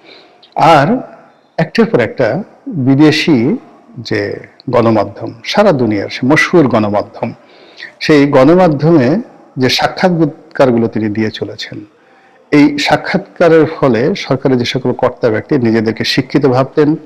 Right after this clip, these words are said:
সজ্জন ভাবতেন, বিশ্ব মিডিয়ার তারা অধিকর্তা ভাবতেন এবং তারা ভাবতেন যে বাংলাদেশে ডক্টর মোহাম্মদ ইউনূস ছাড়া অন্য কোনো ব্যক্তি নেই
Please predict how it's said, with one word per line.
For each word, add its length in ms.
সজ্জন 500
ভাবতেন, 420
বিশ্ব 480
মিডিয়ার 560
তারা 500
অধিকর্তা 480
ভাবতেন 440
এবং 140
তারা 220
ভাবতেন 400
যে 100
বাংলাদেশে 800
ডক্টর 200
মোহাম্মদ 380
ইউনূস 320
ছাড়া 140
অন্য 280
কোনো 220
ব্যক্তি 420
নেই 260